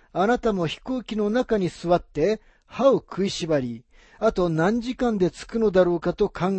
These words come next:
えていると思います。私には毎時間が永遠のように感じられるのです。飛行機がガタガタ揺れ始めると、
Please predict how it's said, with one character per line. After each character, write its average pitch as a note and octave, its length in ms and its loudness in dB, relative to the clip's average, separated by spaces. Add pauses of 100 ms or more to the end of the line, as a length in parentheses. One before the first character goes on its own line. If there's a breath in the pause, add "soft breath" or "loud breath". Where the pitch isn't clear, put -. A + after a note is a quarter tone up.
え F3+ 100 4
て - 140 0
い D#3+ 60 4
る D3+ 100 -4
と G#3 120 0
思 F#3 120 0
い B2 60 -6
ま F#2+ 140 -18
す。 - 240 -20 (1160 loud breath)
私 F3 300 -4
に E3 80 -6
は F3 180 4
毎 F3 280 2
時 G#3 160 -8
間 F3+ 200 2
が F3 280 4 (240 soft breath)
永 G3 220 6
遠 C4 220 -2
の A#3 100 2
よ G3 160 2
う G3+ 60 2
に G#3+ 100 0
感 F3 300 -2
じ F3 140 -2
ら D#3 120 4
れ C3+ 120 -4
る A#2 60 -10
の A2 100 -16
で - 120 -20
す。 - 200 -20 (2750 soft breath)
飛 - 120 -20
行 G#3+ 180 6
機 F3 140 -6
が E3+ 180 4
ガ F3+ 180 4
タ B3 140 4
ガ G3 120 4
タ E3+ 180 4
揺 D#3+ 180 0
れ F#3+ 100 8
始 F3 220 2
め D#3+ 100 0
る C#3 100 -2
と、 G#3 320 -2